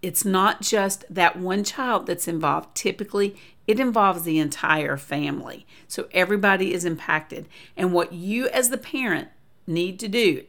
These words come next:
you as the mom, you as the mom and dad, is you need to see, does this fit our season of life? Does our child have an aptitude, ability, or an interest?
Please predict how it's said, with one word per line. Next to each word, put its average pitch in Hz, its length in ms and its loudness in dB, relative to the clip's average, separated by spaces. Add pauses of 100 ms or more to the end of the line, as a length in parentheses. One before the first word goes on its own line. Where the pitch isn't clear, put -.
you 170 180 -2
as 196 140 -2
the 208 80 -6
mom, 208 460 0
you 156 180 -4
as 175 120 -2
the 190 80 -4
mom 180 240 0
and 208 140 0
dad, 220 400 -4 (320)
is 160 160 -4
you 185 100 -2
need 208 220 -2
to 220 80 -4
see, 165 460 0
does 180 260 0
this 240 240 0
fit 233 280 -2
our 208 120 0
season 208 480 -4
of 196 140 -6
life? 185 400 -4 (640)
Does 180 260 -2
our 208 100 4
child 208 340 2
have 202 180 -2
an 196 180 -6
aptitude, 233 680 -4
ability, 196 680 -2
or 226 220 0
an 226 240 -2
interest? - 580 -6